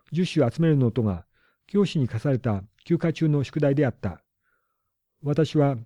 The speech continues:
捕虫網を肩に担いで、弟にはピンセットだの、毒壺だのの入った採集カバンを持たせ、モンシロチョウやバッタを追いながら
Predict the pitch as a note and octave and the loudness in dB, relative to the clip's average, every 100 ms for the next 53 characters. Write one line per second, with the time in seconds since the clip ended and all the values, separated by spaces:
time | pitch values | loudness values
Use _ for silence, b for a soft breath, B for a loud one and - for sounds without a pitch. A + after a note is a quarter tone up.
0 | - _ - D#3 G#3 G3+ E3 A#2+ D3+ E3 | -16 _ -8 -4 0 2 4 2 2 0
1 | C#3+ A2+ A2+ C3+ A2 F#2 - _ _ _ | -2 -2 -2 -2 0 -2 -6 _ _ _
2 | - C3+ F3 E3+ E3 B2+ A#2+ G#2 _ _ | -10 -2 0 2 4 4 2 -2 _ _
3 | - G#3+ G3 D#3+ - C3+ A#2 A2+ F#2 - | -4 -2 0 -2 -2 0 2 2 -2 -8
4 | _ _ _ _ C3+ - - F#3+ F#3 E3 | _ _ _ _ -6 -4 0 0 2 2
5 | A2+ - _ - C#3+ C#3 - D3 - A2+ | 0 -4 _ -4 -2 -2 -2 -4 -2 -4
6 | G2+ F#2 _ _ - F3 - F3 F3 D#3+ | -4 -6 _ _ -2 -2 0 -2 0 0
7 | C3+ G#2+ G#2+ B2 - G2+ F2+ _ _ _ | 2 2 0 -2 -4 -6 -8 _ _ _
8 | _ _ _ _ - F3+ F#3 F#3 F3 D#3 | _ _ _ _ -2 0 2 2 2 4
9 | C3 B2 G#2+ _ B2+ D3 C#3+ F#3+ G3 F#3 | 4 2 -4 _ -2 0 2 4 4 6
10 | F3+ E3 D3+ | 4 4 2